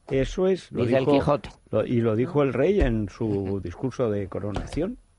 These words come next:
Speaker 1: y lo dijo bien.
Speaker 2: Y está muy bien.
Speaker 1: Sí, sí, nada que ver con el discurso ridículo <laughs> ayer en el grupo Prisa, que un poco más se los lleva la uco a todos.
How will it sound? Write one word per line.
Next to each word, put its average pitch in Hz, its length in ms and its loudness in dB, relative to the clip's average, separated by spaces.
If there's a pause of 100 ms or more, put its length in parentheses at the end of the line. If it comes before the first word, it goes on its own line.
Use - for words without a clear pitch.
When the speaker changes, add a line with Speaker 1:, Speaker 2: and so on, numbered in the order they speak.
(380)
Speaker 1:
y 104 120 -6
lo 90 100 -6
dijo 98 240 -6
bien. 160 260 -2
Speaker 2:
Y 98 60 -6
está 98 200 -6
muy 67 140 -12
bien. 64 140 -12 (240)
Speaker 1:
Sí, - 180 -4 (280)
sí, 92 280 -12
nada 117 260 0
que 117 120 0
ver 117 120 2
con 120 140 -2
el 104 80 -2
discurso 110 480 -2
ridículo 98 480 -4
<laughs> - 40 -18
ayer 123 460 0 (440)
en 156 560 2
el 120 180 2
grupo 120 360 0
Prisa, 107 500 -4 (200)
que - 100 -10
un 92 80 -4
poco 107 200 -2
más 110 200 0
se 117 120 0
los 101 220 -2
lleva 107 200 0
la 95 140 -6
uco 101 300 -6
a 90 60 -10
todos. 92 360 -10